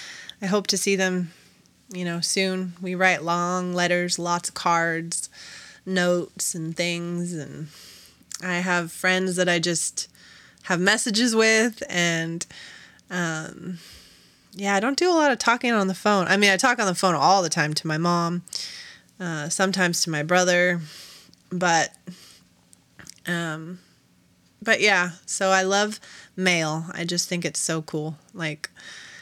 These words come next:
I just, I hope that the post office stays in business because, I mean, this digital era is great and all, but to hold something in your hand that someone else put time into is, there's nothing, for me,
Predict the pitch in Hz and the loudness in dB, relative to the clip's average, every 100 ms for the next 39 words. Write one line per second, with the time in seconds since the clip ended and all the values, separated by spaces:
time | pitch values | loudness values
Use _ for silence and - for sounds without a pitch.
0 | - _ - 170 160 170 165 - - - | -20 _ -2 0 2 0 0 -2 -8 -10
1 | - - 139 151 180 165 175 170 - 165 | -8 -2 -2 0 0 0 -2 -2 0 0
2 | 156 196 165 - 170 170 185 - 180 170 | 0 0 0 2 2 2 -2 2 2 2
3 | 165 160 160 175 214 - 190 - 160 156 | 0 0 0 0 0 -2 -4 -2 -2 -2
4 | - - - _ - 165 165 156 156 - | -4 -6 -10 _ -12 -4 -4 -4 -6 -12
5 | - _ _ - 170 175 - 185 175 202 | -18 _ _ -8 -2 -2 0 0 2 4
6 | 202 175 160 175 185 180 175 170 170 180 | 4 2 4 4 4 4 0 -2 0 0
7 | 180 196 196 202 202 185 160 - _ _ | 0 -2 0 0 0 0 -2 -2 _ _
8 | - 180 - 185 190 208 214 208 208 202 | -8 -6 0 2 2 2 0 0 0 0
9 | 180 165 160 151 160 175 190 - - 165 | 0 -2 0 0 0 -2 -6 -10 -6 -4
10 | - 185 180 170 165 170 - 185 - - | 0 2 2 0 0 -2 -2 -2 -2 -2
11 | 165 175 185 190 220 208 - 165 165 - | 0 0 -2 0 0 0 -2 -4 -4 -8
12 | - 170 170 170 170 160 156 156 156 151 | -4 0 0 0 0 0 -4 -4 -6 -10
13 | - - - - - - _ - 247 254 | -18 -20 -20 -20 -20 -20 _ 0 4 4
14 | 190 160 160 | 2 -2 -8